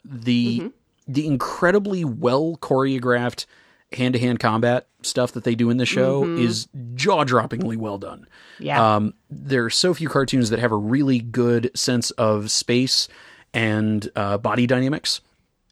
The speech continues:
Speaker 1: And, uh, and that, that series of, of, uh, of, of trials that Keith goes through, uh,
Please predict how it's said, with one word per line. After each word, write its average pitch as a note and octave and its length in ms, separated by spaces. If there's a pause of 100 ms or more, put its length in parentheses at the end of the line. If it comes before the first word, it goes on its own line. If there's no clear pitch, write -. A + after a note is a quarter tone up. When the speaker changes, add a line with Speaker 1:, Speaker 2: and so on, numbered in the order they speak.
(280)
Speaker 1:
And, A#2 480
uh, A2 260
and A#2 220
that, B2+ 320
that B2 300
series B2+ 500
of, A2+ 340 (520)
of, A2+ 340
uh, G#2 340
of, A2 280
of A#2 160
trials A#2 600
that A#2+ 200
Keith A#2 240
goes A2 300
through, G#2+ 440
uh, G#2+ 320